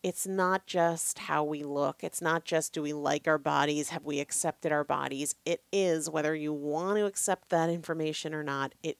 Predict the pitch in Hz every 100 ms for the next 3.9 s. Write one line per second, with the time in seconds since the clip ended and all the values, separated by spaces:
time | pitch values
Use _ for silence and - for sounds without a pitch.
0 | - 156 156 151 - 156 139 139 139 139
1 | - 139 131 - - - - - - 285
2 | 254 226 220 - _ 185 175 165 175 175
3 | 160 156 151 - 180 180 180 175